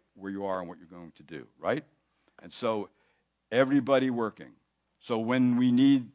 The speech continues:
nursery workers or we need things for the children program, I should never, and the email goes out and nobody responds to it.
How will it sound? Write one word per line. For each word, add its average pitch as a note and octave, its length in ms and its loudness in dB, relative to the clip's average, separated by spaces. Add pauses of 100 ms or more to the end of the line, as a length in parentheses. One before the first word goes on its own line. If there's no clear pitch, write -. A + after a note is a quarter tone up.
nursery C#3 400 -2
workers E3 560 -4
or A2 180 -4
we A2+ 140 -4
need A#2+ 260 0
things C3 220 -4
for - 120 -10
the A2+ 120 -8
children D3+ 320 -4
program, D#3+ 420 -2
I B2 80 -2
should C#3+ 180 -10
never, C#3+ 460 -4 (240)
and B2+ 140 -2
the D3+ 120 -4
email E3+ 300 2
goes C3 220 2
out D#3+ 220 8
and A#2+ 220 -4
nobody D#3 360 0
responds D3+ 600 -8
to E2+ 200 -14
it. C2 100 -14